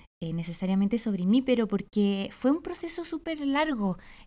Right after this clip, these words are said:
el de cambio de estilo de vida. Em, y a mí es lo que a mí me encantaría poder enseñarles en este podcast, cómo hacer un cambio en estilo de vida,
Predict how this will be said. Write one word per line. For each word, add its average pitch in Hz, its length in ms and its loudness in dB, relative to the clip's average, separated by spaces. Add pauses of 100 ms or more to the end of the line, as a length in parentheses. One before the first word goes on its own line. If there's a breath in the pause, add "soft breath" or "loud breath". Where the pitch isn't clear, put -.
el 202 440 2
de 196 180 0
cambio 208 320 2
de 202 60 2
estilo 202 340 -2
de 190 160 0
vida. 180 340 -2 (540 loud breath)
Em, 180 540 0 (460)
y 214 140 4
a 220 60 6
mí 262 180 8
es 330 160 -4
lo 285 140 2
que 285 80 0
a 269 40 4
mí 285 160 6
me 330 100 0
encantaría 294 580 -2
poder 285 240 2
enseñarles 277 640 0
en 262 100 0
este 254 260 -4
podcast, 247 520 -2
cómo 262 280 6
hacer 269 260 0
un 262 240 4
cambio 247 340 0
en 240 80 0
estilo 233 360 -2
de 226 160 -2
vida, 233 420 2